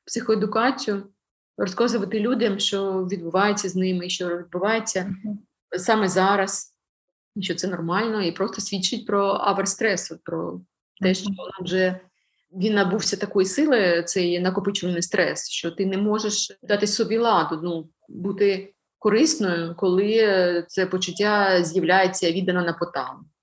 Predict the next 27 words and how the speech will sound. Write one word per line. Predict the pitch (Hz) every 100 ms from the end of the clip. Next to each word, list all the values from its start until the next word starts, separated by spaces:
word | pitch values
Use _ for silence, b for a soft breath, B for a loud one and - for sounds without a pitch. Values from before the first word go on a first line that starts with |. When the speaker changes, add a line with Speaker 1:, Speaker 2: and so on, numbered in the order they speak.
| _ _ 180
Speaker 1:
Коли | - 175 170 156
таке | - 180 170 160 156 - - - -
відчуття | 185 185 208 359 415
віддано | 294 190 180
на | 170
поталу, | 165 - 165 170 180 196
це | - _ -
вже | 254
свідчить | 254 277 269 233
про | - 196 196 B B B B -
те, | 370
що | -
рівень | 254 233
стресу | 226 254 254 247 -
просто | 320 381 -
перевищує | - 269 240 262 - 226
твої | 202 202
можливості | 208 185 190 185 185 180
і | 180
його | 180 175 180
переробити. | 208 202 190 175 185 - - - _ _ _ _
І | 180
це | 226 277
нормально | 269 214 190 190 190 175 165 170 _ _ _ _ _ _ _ _ _ -
для | 208
всіх | 226 - 208 208 -
людей. | 190 160 170 170 170